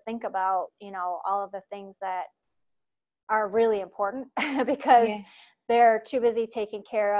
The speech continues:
Speaker 1: of their families and they're not really thinking about themselves. So.
Speaker 2: So tell, let's, 'cause we've got six businesses. Can you just, you know, tell us wh-, what each one is, just so we've got an idea? So is one of them about skincare, just out of interest, because
Speaker 1: Yep,
Speaker 2: you've
Speaker 1: yep.
Speaker 2: been,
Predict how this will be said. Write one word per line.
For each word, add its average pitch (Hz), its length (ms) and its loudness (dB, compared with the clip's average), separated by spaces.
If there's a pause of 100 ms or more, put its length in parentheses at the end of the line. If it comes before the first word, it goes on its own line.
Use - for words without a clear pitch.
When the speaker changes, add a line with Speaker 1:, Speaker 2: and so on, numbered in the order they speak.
(100)
Speaker 1:
of 196 140 -2
their 185 120 -6
families 196 640 -4
and 190 120 -8
they're 185 100 -12
not 196 200 -10
really 196 260 -6
thinking 185 360 -18
about 175 240 -10
themselves. 175 640 -10 (180)
So. 170 460 -8 (600)
Speaker 2:
So 302 260 6
tell, 349 440 6 (160)
let's, 339 340 6 (500)
'cause - 160 -6
we've 294 140 4
got - 160 8
six - 240 0
businesses. 262 480 -2
Can 240 160 -2
you 262 100 2
just, 302 300 2
you 254 140 0
know, 190 160 6 (100)
tell 247 180 6
us 233 120 2
wh-, 233 200 0
what 233 200 4
each 240 240 -4
one 233 160 4
is, 196 180 0
just 208 180 -6
so 226 80 0
we've 220 100 0
got 214 120 0
an 214 60 0
idea? 214 260 4
So 208 140 -6
is 208 80 -4
one 254 200 4
of 240 120 0
them 247 140 2
about 233 240 4 (100)
skincare, 185 580 2
just 190 140 -8
out 190 120 6
of 180 60 2
interest, 190 580 -4
because 180 340 2
Speaker 1:
Yep, - 100 -16
Speaker 2:
you've 190 160 -4
Speaker 1:
yep. 185 140 2
Speaker 2:
been, - 80 -20